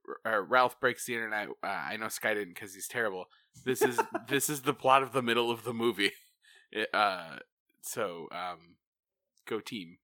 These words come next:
Speaker 2: Look, I'm not saying it's bad. I'm saying I don't care.
Speaker 1: I, well, I don't care about anything you like. <laughs>
Speaker 2: Yeah, so we're even.
Speaker 1: Good.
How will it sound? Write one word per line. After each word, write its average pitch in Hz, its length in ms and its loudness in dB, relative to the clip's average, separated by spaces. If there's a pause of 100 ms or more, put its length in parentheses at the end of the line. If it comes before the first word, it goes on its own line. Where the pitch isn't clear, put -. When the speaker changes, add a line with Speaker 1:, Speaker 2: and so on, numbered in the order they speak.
(140)
Speaker 2:
Look, 139 200 -16
I'm 139 120 -10
not 180 200 -8
saying 190 220 -4
it's 143 120 -8
bad. 147 280 -8
I'm 107 100 -12
saying 131 280 -8
I 117 100 -6
don't 131 240 -4
care. 117 380 -10 (200)
Speaker 1:
I, 123 200 -12 (100)
well, 160 280 -2
I 170 100 -6
don't 190 140 -10
care 190 160 -6
about 190 180 -2
anything 190 280 -12
you 175 180 -8
like. 143 280 -14 (160)
<laughs> 175 60 -8 (580)
Speaker 2:
Yeah, 165 200 4 (160)
so 139 160 -6
we're 143 100 -2
even. 143 340 -8 (120)
Speaker 1:
Good. 160 420 2